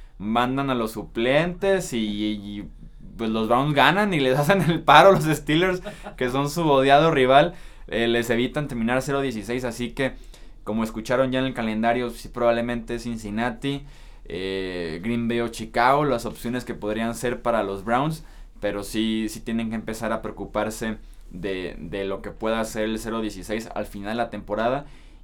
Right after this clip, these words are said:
y que aquí decíamos al inicio en la pretemporada que es complicado irse cero dieciséis, que no es nada más perder por perder, que sí requiere de varios factores, y parece que con Cleveland se están juntando y que los novatos no se están desarrollando tan bien, se han perdido tiempo por lesiones,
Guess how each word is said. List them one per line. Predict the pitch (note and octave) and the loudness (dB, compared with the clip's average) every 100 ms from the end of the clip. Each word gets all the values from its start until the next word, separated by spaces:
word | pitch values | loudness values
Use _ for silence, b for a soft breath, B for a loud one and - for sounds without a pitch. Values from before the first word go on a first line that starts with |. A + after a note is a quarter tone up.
| - | -20
y | - | -10
que | G#2 | -8
aquí | - B2 | -2 0
decíamos | C3 C3 C3 C3 C#3 C3+ | 0 0 0 2 0 -4
al | G#2 | -8
inicio | G2 A2 A#2+ - | -6 -4 -4 -4
en | B2 | -4
la | G#2+ | -4
pretemporada | - - G2+ - A2 B2 - | -6 -10 -10 -2 2 2 0
que | A#2 | -4
es | A2+ | -6
complicado | C3 B2 G#2 G2 A#2 A#2 B2 | -6 -6 -8 -6 0 0 2
irse | A#2+ A2 A2+ | -2 -6 -8
cero | A2+ G#2+ | -6 -6
dieciséis, | G2 F#2 - C3 D#3 b b b b | -8 -10 -6 -4 -4 b b b b
que | G#2+ | -6
no | G#2 | -4
es | A2 | -2
nada | A2+ A2+ | -2 -2
más | A2 A2+ A2 | -2 -4 -6
perder | - G#2+ G#2+ A2 | -4 -2 0 -2
por | A#2+ A2 | -4 -6
perder, | - G2 A2 A2 | -6 -4 -4 -4
que | G#2+ | -8
sí | - G#2+ | -8 -8
requiere | A2+ A2 A2 A2+ | -6 -8 -6 -4
de | G#2+ | -2
varios | G#2+ A#2 | -2 -4
factores, | A2 - A2+ A#2+ C#3+ B B B - | -8 -10 -6 -4 -6 B B B -10
y | A2 | -8
parece | - F2 G#2+ | -6 -4 -4
que | A#2+ | -6
con | G#2+ | -8
Cleveland | G2 A2 A#2+ A#2+ | -6 -4 -4 -4
se | A2 | -8
están | - A2 A2+ | -6 -6 -4
juntando | A2 A2 A#2+ C3 C3+ | -6 -4 -4 -4 -6
y | |
que | A2 F#2+ | -8 -10
los | F#2+ | -8
novatos | G2 G#2 A2 | -8 -6 -6
no | A2 | -6
se | |
están | G#2+ G#2+ G#2+ | -8 -6 -6
desarrollando | A2 G2 G#2 G#2+ | -6 -8 -6 -6
tan | G2 G2 | -8 -4
bien, | A#2+ D#3+ - B B B | -4 -4 -6 B B B
se | - | -8
han | A2 - | -6 -4
perdido | A2 G#2+ | -4 -4
tiempo | G#2+ G#2+ | -6 -10
por | - F#2+ | -8 -8
lesiones, | G2 B2+ C#3 D3 C#3+ D3 | -6 -2 -2 0 -2 -6